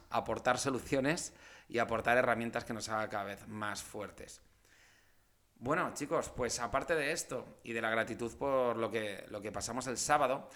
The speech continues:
nos queda un evento antes de, de cerrar el verano, entre comillas, la parte de eventos y de estar un poquito más tranquilos por el box, que se llama el Pride y es el dos de julio,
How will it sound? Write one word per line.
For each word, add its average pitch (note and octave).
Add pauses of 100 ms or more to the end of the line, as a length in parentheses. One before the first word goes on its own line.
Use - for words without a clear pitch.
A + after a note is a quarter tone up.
(160)
nos A2
queda D3+
un D#3+
evento B2
antes A#2+
de, A2
de A#2
cerrar B2
el B2+
verano, A#2+ (280)
entre A#2
comillas, A#2
la A2
parte B2+
de A#2+
eventos A#2
y A2
de G#2+
estar B2
un B2
poquito B2
más A#2
tranquilos A2+
por A2+
el A2
box, - (340)
que A2+
se A#2
llama C3
el B2
Pride D3
y B2+
es A#2+
el C3
dos D3
de C#3+
julio, B2